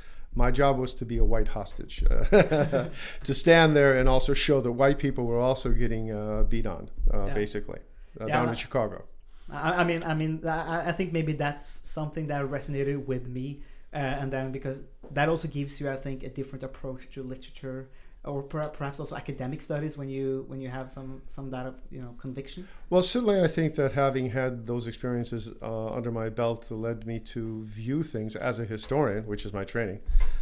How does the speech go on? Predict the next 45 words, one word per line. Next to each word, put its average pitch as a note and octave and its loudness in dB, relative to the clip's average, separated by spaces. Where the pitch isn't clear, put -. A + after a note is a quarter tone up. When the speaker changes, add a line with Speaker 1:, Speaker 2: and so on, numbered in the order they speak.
Speaker 1:
uh, A2 -2
in C3+ 0
a C3+ 2
very B2 0
specific C#3 -2
way, D3 -2
uh, A2+ -6
from A#2 -6
a A#2 -2
very A2 -4
specific G#2+ -10
place. - -12
Speaker 2:
Mm. B2+ -10
Yeah, D3+ -2
no, F3+ 2
that's, F3 -2
that's, D#3+ 0
uh, E3 2
you D#3+ -2
know, D3 -2
I, D3 -2
I D3+ -2
just D#3+ -4
wanted C#3+ -6
to, D3 -8
you C#3 -6
know, D3+ -4
bring E3+ 2
up E3 -2
that D#3 2
again, C#3+ -2
'cause, E3 -2
I F3 -4
mean, B3 -4
it's G#3+ -6
been F3+ -2
ten F#3+ -6
years F3 -2
since D#3 -4
I, C#3+ -2
or D3+ -4
nine D3+ -4
years C#3+ -6
since C#3+ -8
I C3 -8